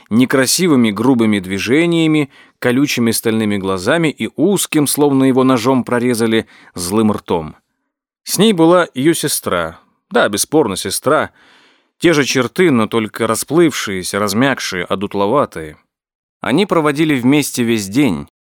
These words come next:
но не разговаривали между собой, а молча склонялись над рукоделием, вплетая в узоры всю свою бездумность —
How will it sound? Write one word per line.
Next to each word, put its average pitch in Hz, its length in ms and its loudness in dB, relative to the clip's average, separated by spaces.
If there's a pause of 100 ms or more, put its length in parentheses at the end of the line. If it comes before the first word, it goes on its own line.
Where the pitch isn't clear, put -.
но 139 80 0
не 180 140 4
разговаривали 143 680 2
между 113 300 0
собой, 117 540 0 (400)
а - 100 -4
молча 151 380 0
склонялись 131 560 0
над 117 100 -2
рукоделием, 113 720 0 (340)
вплетая 139 540 -2
в 127 60 -2
узоры 139 320 2
всю 190 280 -2
свою 143 300 0
бездумность — 110 1000 -2